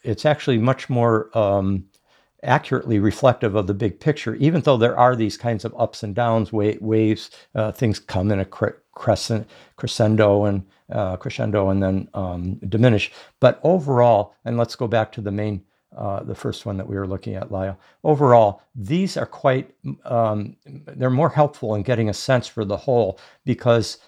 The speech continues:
there is so much more continuity, more momentum, and, um, and it's really from the first time that a transit, it comes into orb till, till it's, uh, uh, the last time that it comes within orb. It's, it's, it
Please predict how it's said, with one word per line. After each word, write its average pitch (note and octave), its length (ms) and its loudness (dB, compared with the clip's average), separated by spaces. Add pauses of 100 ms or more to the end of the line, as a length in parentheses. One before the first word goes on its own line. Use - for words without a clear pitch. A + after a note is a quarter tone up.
(160)
there C3 160 2
is C3+ 100 -2
so D3 160 0
much B2+ 220 0
more A#2+ 140 0
continuity, A2 800 0
more A#2 260 0
momentum, G#2+ 720 0 (260)
and, G#2+ 400 2
um, F#2+ 300 2 (640)
and A#2 120 -2
it's - 160 -10
really C#3 260 4
from - 380 -4
the F#2+ 80 -2
first - 500 -2 (120)
time A#2+ 420 0 (180)
that G2+ 240 -2
a F#2 60 -6
transit, A2 580 -2
it F#2+ 180 -2
comes G2 280 -2
into F#2+ 180 -2
orb A#2 420 4 (280)
till, G2+ 240 -6 (160)
till F#2+ 400 -6
it's, G2 400 -6
uh, F2+ 220 -6 (360)
uh, G2+ 140 -10 (540)
the G2 160 -10
last G#2+ 340 0
time G#2+ 160 2
that F#2+ 140 0
it - 80 -14
comes F#2+ 300 -4 (120)
within G#2 360 -4
orb. F#2+ 300 0 (220)
It's, A2 220 0
it's, - 280 0 (140)
it - 220 -6